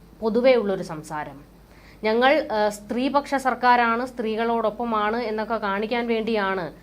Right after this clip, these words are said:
ചിഞ്ചു റാണിയെയും, ആ, വീണ ജോർജിനെയും ഒക്കെ ഉൾപ്പെടുത്തിയത്. പക്ഷെ, അതെല്ലാം എട്ടിന്റെ പണിയായിട്ടാണ് തിരിച്ചടിച്ചത്. വീണ ജോർജും, ആ, ജെ ചിഞ്ചു റാണിയും വകുപ്പുകൾ കൈകാര്യം ചെയ്യുന്നതിൽ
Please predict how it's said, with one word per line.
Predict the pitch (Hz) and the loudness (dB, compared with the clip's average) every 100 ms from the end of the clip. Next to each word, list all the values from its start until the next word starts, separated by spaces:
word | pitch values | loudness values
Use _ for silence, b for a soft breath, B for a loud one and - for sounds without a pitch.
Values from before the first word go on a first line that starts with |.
| B B | B B
ചിഞ്ചു | 202 208 254 | -6 -2 2
റാണിയെയും, | 254 226 233 226 220 220 254 302 B B B | 2 4 2 2 2 0 -2 -6 B B B
ആ, | 180 190 190 190 185 185 | 0 4 4 4 2 2
വീണ | 180 196 233 247 | 0 -2 0 2
ജോർജിനെയും | 233 220 214 233 226 226 202 | 2 0 0 -2 0 0 -2
ഒക്കെ | 185 226 185 139 - - - | -2 -2 -2 -4 -12 -20 -10
ഉൾപ്പെടുത്തിയത്. | 202 208 214 180 175 170 165 | -6 -2 -2 -4 -4 -6 -6
പക്ഷെ, | 185 180 226 | -8 -4 0
അതെല്ലാം | 208 214 208 233 226 175 | 0 2 0 2 0 0
എട്ടിന്റെ | 180 175 247 240 247 | -6 -6 -4 0 0
പണിയായിട്ടാണ് | 220 208 226 226 220 220 208 214 | 0 -2 0 -2 -2 -2 -2 -4
തിരിച്ചടിച്ചത്. | 220 208 208 190 165 170 151 151 - - B B B B | -6 -6 -4 -4 -4 -10 -10 -14 -18 -20 B B B B
വീണ | 233 262 302 | 2 4 6
ജോർജും, | 311 294 277 240 294 330 - - - | 6 6 6 4 0 -2 -6 -12 -6
ആ, | |
ജെ | 220 220 247 | 0 4 4
ചിഞ്ചു | 247 240 233 269 | 4 -2 0 2
റാണിയും | 254 240 240 233 262 | 2 2 2 0 2
വകുപ്പുകൾ | 214 202 233 254 262 | 2 0 -2 0 0
കൈകാര്യം | 254 233 220 233 233 233 | 2 0 2 0 0 0
ചെയ്യുന്നതിൽ | 233 220 226 208 262 330 | 0 0 0 -2 -2 -4